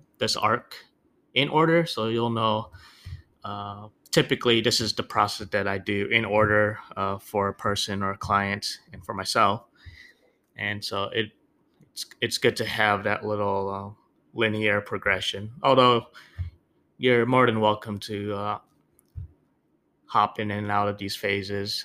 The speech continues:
depending on if you need more time to rediscover yourself or need more time to design and so forth. Uh,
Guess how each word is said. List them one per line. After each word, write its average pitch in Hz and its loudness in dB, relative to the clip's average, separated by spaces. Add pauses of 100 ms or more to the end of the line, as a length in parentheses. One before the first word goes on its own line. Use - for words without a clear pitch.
depending 98 -6
on 98 -2
if 101 -8
you 110 -4
need 101 -2
more 104 0
time 104 -2
to 101 -4 (440)
rediscover 113 0
yourself 139 0
or 104 -4
need 104 -8
more 101 -6
time 98 -12
to - -20
design 117 -4 (1000)
and 104 -6
so 101 -4
forth. 107 -8 (1200)
Uh, 113 -2